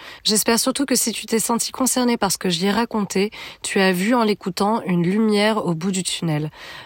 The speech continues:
N'hésite pas à cliquer sur tous les liens que j'ai mis en description de l'épisode pour acheter le livre, prendre des renseignements sur les réunions,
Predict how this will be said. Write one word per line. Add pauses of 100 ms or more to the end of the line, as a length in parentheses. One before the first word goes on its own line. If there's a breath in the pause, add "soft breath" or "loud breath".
N'hésite
pas
à
cliquer
sur
tous
les
liens
que
j'ai
mis
en
description
de
l'épisode
pour
acheter
le
livre, (340 loud breath)
prendre
des
renseignements
sur
les
réunions,